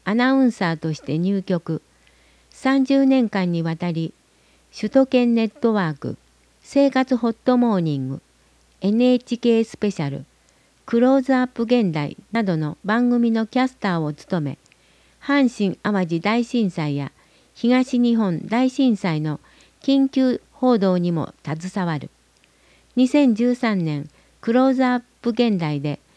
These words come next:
病気児童の医療的ケア問題を自ら企画、取材した経験から、医療的ケアを必要とする子どもと家族の支援をしたいと考えるようになり、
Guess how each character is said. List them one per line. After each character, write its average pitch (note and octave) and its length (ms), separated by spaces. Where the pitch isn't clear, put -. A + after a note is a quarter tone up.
病 C4 260
気 C4 140
児 C4 160
童 F#3 200
の D#3+ 220
医 G#3 120
療 C4 260
的 B3 300
ケ A#3 300
ア A#3 180
問 A3+ 280
題 D#3+ 200
を C#3 160
自 A#3 280
ら D#3 260
企 - 160
画、 F3 380
取 A3 140
材 B3 300
し - 80
た A3 180
経 B3+ 240
験 B3 300
か A3+ 120
ら、 G#3 180
医 G#3 120
療 B3+ 260
的 B3+ 300
ケ B3+ 200
ア F3+ 140
を D#3+ 100
必 - 280
要 B3+ 200
と A#3+ 140
す A#3+ 120
る A3+ 120
子 G#3+ 140
ど A3+ 100
も G#3+ 140
と G3 240
家 C#4+ 160
族 B3+ 260
の F#3 160
支 F#3+ 220
援 A3+ 220
を A3 120
し - 80
た G3 180
い D3 140
と B3+ 120
考 C4 320
え B3+ 160
る F3+ 120
よ E3 160
う D#3+ 40
に D#3 160
な E3+ 120
り、 C#3+ 180